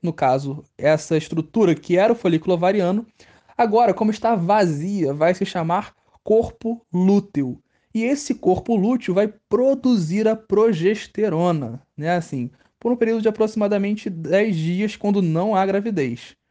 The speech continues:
E quando há gravidez, assim, também vai tá relacionada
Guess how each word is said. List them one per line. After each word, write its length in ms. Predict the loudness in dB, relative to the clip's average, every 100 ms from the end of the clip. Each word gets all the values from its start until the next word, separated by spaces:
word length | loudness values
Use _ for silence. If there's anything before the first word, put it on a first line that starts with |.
| _ _ _ _ -8
E 60 |
quando 280 | -4 0 2
há 40 |
gravidez, 520 | 2 2 0 0 2 0
assim, 360 | -2 -4 -4
também 340 | -4 -4 -2 -2
vai 100 | -2
tá 120 | -2
relacionada 1040 | 0 -2 -4 -4 -2 0 2 2 2 -2